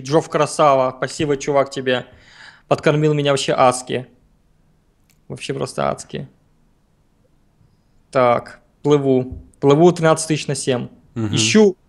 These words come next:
Speaker 1: Дурга. Дурга ищет. О, у меня уже четыре с половиной.
Speaker 2: О, Костян, там ты сверху?
Speaker 1: Да.
Speaker 2: Большой-большой.
Speaker 1: А, Джов красава меня
Speaker 2: Ой, у
Speaker 1: сжирает.
Speaker 2: меня serious problem, я прям под тобой, и у меня вообще беда.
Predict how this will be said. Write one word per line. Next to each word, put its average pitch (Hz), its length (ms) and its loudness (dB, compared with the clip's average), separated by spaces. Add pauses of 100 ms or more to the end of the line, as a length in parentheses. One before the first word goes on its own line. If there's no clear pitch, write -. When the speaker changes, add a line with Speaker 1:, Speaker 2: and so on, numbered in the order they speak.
(120)
Speaker 1:
Дурга. 156 680 4 (180)
Дурга 139 460 2
ищет. 123 500 0
О, 147 240 6
у 160 40 6
меня 156 140 4
уже 151 120 2
четыре 160 240 -4
с - 60 -10
половиной. 156 600 0 (440)
Speaker 2:
О, 180 440 8
Костян, 208 680 4
там 196 240 4
ты 247 120 4
сверху? - 560 0 (100)
Speaker 1:
Да. 127 60 -12
Speaker 2:
Большой-большой. 160 920 6 (360)
Speaker 1:
А, 208 240 6
Джов 226 240 0
красава 247 440 0
меня 226 180 -2
Speaker 2:
Ой, 202 40 -4
у 196 40 -6
Speaker 1:
сжирает. 202 320 6
Speaker 2:
меня 196 120 2
serious 185 400 0
problem, 147 340 -2
я 127 180 -4
прям 135 260 -4
под 135 180 -8
тобой, 156 320 -4
и 131 40 -2
у 123 60 -2
меня 123 200 -4
вообще 113 260 -8
беда. 101 300 -10